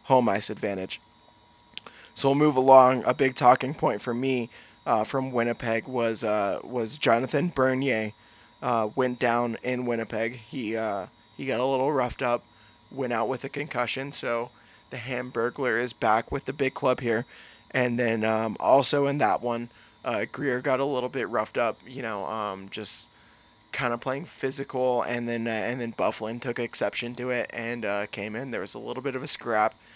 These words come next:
and then I feel like a lot of people feel as though Byfuglien was a little bit in the wrong. We'll talk about what the, what the Bernier injury means in the next segment, but just, guys, give me your thoughts about that sequence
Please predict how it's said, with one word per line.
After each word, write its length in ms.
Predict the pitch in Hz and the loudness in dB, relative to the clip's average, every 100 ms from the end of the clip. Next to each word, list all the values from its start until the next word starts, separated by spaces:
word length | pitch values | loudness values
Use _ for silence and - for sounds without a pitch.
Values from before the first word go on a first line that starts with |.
| - - - - | -20 -20 -20 -10
and 200 | 120 117 | -8 -6
then 140 | 113 | -6
I 80 | 110 | -6
feel 180 | - 117 | -2 -2
like 160 | 113 | -2
a 40 | 113 | -2
lot 260 | 113 107 | 2 2
of 60 | 110 | 0
people 280 | 120 120 110 | -6 -6 -8
feel 380 | - 123 117 - - - - _ _ - - | -4 -2 -2 -6 -20 -20 -20 _ _ -20 -2
as 220 | 131 127 | -2 -2
though 400 | 139 120 113 110 - _ _ _ _ - _ - - | 0 2 2 -2 -8 _ _ _ _ -20 _ -16 -12
Byfuglien 760 | 117 135 113 - 123 110 107 - - | 0 8 8 6 2 2 0 -4 -6
was 540 | 131 113 113 110 - - | 0 2 2 -2 -8 -4
a 60 | |
little 260 | 139 117 120 | 0 0 0
bit 240 | 123 107 | 2 2
in 100 | 113 | 2
the 80 | 113 | -2
wrong. 340 | 104 104 85 80 | -2 -2 -2 -4
We'll 140 | 107 | -4
talk 300 | 139 127 127 | 4 4 4
about 420 | 151 131 131 107 | 4 6 6 4
what 340 | 131 113 117 - | 2 0 0 -2
the, 400 | 117 113 92 - _ | 0 0 -2 -4 _
what 160 | 120 110 | -4 -2
the 80 | - | -4
Bernier 640 | - 120 117 123 120 117 | 0 2 2 2 2 -2
injury 400 | 131 165 131 113 | -2 -4 -2 -4
means 460 | 113 110 104 104 - - - - 147 | -4 -4 -4 -6 -10 -16 -20 -8 2
in 180 | 156 | 4
the 80 | 143 | 6
next 300 | 131 131 - | 8 6 6
segment, 520 | - 117 123 113 117 - | 2 2 2 -4 -4 0
but 280 | 131 123 131 | 4 4 0
just, 220 | 135 - | -4 0
guys, 300 | 110 123 143 | 4 4 2
give 160 | 135 160 | 0 0
me 80 | |
your 140 | 156 151 | 0 0
thoughts 500 | - 113 123 123 - | 4 6 6 4 -2
about 360 | 110 113 95 | -4 0 0
that 160 | 98 - | -2 -6
sequence 540 | - 131 120 95 - | -6 -6 -6 -6 -10